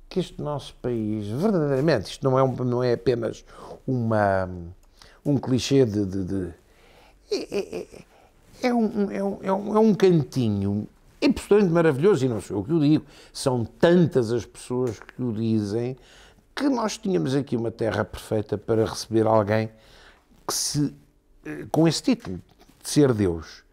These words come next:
E, de facto, se o recebêssemos, tínhamos, eh, à frente de tudo qualquer coisa, eh, presumo que imbatível.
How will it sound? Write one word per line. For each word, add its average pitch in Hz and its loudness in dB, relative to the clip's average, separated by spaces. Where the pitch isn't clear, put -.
E, 165 4
de 147 -4
facto, 127 -4
se - -4
o 156 4
recebêssemos, 110 -4
tínhamos, 143 0
eh, 120 -2
à 160 2
frente 151 -4
de 95 -14
tudo 135 -8
qualquer 110 -4
coisa, 92 -6
eh, - -12
presumo 110 -2
que - -8
imbatível. 104 -4